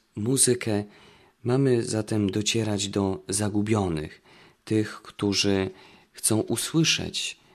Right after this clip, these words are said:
dobrą nowinę o Jezusie Chrystusie, którzy są zagubieni, których wiara osłabła.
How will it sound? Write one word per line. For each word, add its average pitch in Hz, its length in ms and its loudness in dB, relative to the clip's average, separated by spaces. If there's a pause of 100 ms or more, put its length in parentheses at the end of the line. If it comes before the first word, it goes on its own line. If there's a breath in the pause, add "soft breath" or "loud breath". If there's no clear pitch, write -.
(140 soft breath)
dobrą 101 380 0
nowinę 90 460 -2
o 92 60 -4
Jezusie 92 440 -4
Chrystusie, 113 760 -2 (480 loud breath)
którzy 98 400 -4
są 85 420 -4
zagubieni, 98 880 -2 (300 loud breath)
których 90 340 -6
wiara 87 380 -4
osłabła. - 680 -6